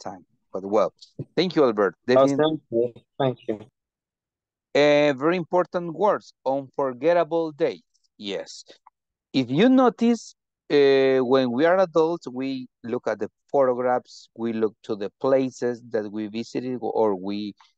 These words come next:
Speaker 1: uh, when we, uh, lived our childhood, uh, always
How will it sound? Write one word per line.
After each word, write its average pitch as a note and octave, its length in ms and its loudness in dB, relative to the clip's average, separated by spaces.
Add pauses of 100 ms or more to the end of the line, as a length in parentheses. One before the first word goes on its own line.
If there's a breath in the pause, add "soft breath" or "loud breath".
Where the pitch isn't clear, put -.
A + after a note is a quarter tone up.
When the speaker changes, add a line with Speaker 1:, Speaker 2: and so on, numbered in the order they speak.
(300)
Speaker 1:
uh, G2+ 420 -4 (100)
when A#2 280 0
we, A#2 540 -4 (260)
uh, F#2+ 420 -6 (800)
lived A#2+ 480 0
our G#2+ 200 2
childhood, A#2+ 540 0 (580)
uh, A2+ 200 0 (100)
always C3 640 0